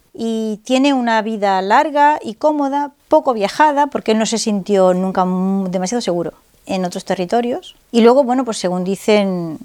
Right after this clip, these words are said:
una etapa última de su vida, Lutero, conforme más f-, mayor se hizo,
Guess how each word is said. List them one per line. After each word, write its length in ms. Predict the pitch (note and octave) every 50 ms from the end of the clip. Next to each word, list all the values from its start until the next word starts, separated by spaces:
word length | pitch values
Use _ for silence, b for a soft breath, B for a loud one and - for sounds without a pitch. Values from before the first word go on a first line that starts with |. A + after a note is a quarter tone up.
| - _ _
una 220 | G#3+ G3+ G3 G3
etapa 320 | F#3+ - G3+ F#3+ - F#3+ F#3
última 460 | G3+ G#3+ G#3 F#3+ G3+ F#3 F#3 F#3 F3
de 100 | F3 F3
su 160 | - - F3+
vida, 280 | F#3+ G#3 G3 G#3 A3 - -
Lutero, 300 | G3+ G3 F#3+ B3 B3+ B3+
conforme 440 | B3 A#3+ A#3+ - A3 G3+ G3+ G3 F#3+
más 440 | F#3+ G3 G#3+ A3+ B3 - - - -
f-, 240 | - - - - _ _ _ _ _ _ _ _ _ _ _ _ _
mayor 320 | G#3 G#3 G3+ G3+ A3+ A3+ G#3+
se 140 | - G3+
hizo, 520 | G3 A#3 A#3 - - - G#3+ A3+ C4+ F4+